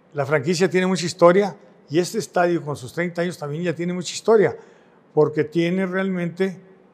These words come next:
eh, son cinco campeonatos los que tenemos, porque eran el campeonato del cuarenta y tres primero y luego fueron, el único equipo que ha sido tres veces campeón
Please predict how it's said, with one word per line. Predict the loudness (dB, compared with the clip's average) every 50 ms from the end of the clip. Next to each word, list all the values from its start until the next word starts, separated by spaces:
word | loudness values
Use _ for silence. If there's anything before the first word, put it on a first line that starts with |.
| _ _ _ _ _
eh, | -4 -2 0 0 -2
son | -2 0 0 2 2 2 0 -2 -4 -4 -6 -8 -10 -12 -12 -16 -20 -20 -20 -20 _ _ _ _ _ _ _ _ _ _ _ -20
cinco | -18 -12 -10 -8 -8 -6 -4 -2
campeonatos | 0 0 0 0 0 0 0 0 0 0 -2 -2
los | -2 -4 -4
que | -6 -6 -6
tenemos, | -6 -6 -6 -4 -4 -4 -4 -6 -8 -12 -20 _ _ _ _ _ _ _ _ _ _ _ _ _ _ _ _ _ _ _ -2
porque | -2 -2 0 2 4 4 4 4 4 4
eran | 4 4 2 2 0 -2 -4
el | -4 -4 -4 -6 -8 -12 -12 -10
campeonato | -10 -8 -4 -4 -4 -2 0 -2
del | -2 0
cuarenta | 0 0 0 -2 -2 -2 -4
y | -2
tres | 0 -2 -2 -2
primero | -4 -6 -6 -4 -2 -2 -2 -2
y |
luego | -2 -2 -2 0
fueron, | 0 0 0 -2 -4 -6 -10 -12 -8
el | -6 -2
único | -2 0 -2 0 0 0
equipo | 0 0 -2 -4 -4 -2
que | 0 0
ha | 0 0 0
sido | -4 -4 -2 -2 -2
tres | -2 -4 -4 -4
veces | -4 -4 -6 -6
campeón | -10 -12 -10 -8 -8 -8 -8